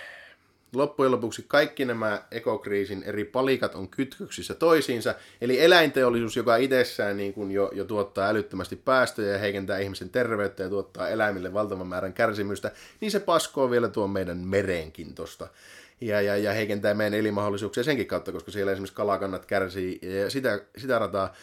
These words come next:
Plus sitten tämä osoittaa myös niin kuin sen, että, että, että miten ison valheen ympärillä me pyöritään, kun me jatkuvasti suomalaiset kehutaan itseämme, sit, että kun me tehdään asiat niin paljon paremmin. Paskan marjat, me, me ollaan niin kuin Itämeren pahimpia saastuttajia,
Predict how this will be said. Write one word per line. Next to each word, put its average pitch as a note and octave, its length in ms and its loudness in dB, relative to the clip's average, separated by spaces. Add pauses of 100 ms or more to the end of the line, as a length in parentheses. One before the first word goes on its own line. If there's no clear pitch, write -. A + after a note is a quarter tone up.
(220)
Plus B3 280 -2
sitten D3 300 2
tämä B2+ 280 4 (960)
osoittaa B2 480 4
myös G#2 260 -2
niin G2+ 160 -4
kuin G2 180 -8
sen, A2+ 300 0
että, - 360 -6 (340)
että, F#2+ 160 -2
että G#2 100 -2
miten C3 400 2 (180)
ison F#3+ 440 0
valheen C3 580 2
ympärillä A2+ 360 0
me G#2 100 -2
pyöritään, G2+ 460 0
kun G2 100 -4
me G2+ 60 -2
jatkuvasti G#2 440 -4
suomalaiset G2 500 -4
kehutaan G#2 440 -4
itseämme, F2+ 340 -8
sit, E2+ 180 -12
että D#2+ 180 -12
kun G2+ 80 -6
me G2+ 80 0
tehdään G2 280 0
asiat F#2 240 -2
niin G2 160 -4
paljon F#2+ 240 -4
paremmin. G2 400 -2
Paskan G#3 360 -4
marjat, C#3+ 340 -2
me, B2+ 120 -4
me D3+ 140 -2
ollaan D#3 200 0
niin D#3 80 -4
kuin D#3+ 100 0
Itämeren B2+ 380 2
pahimpia A#2 460 -2
saastuttajia, G2 680 -2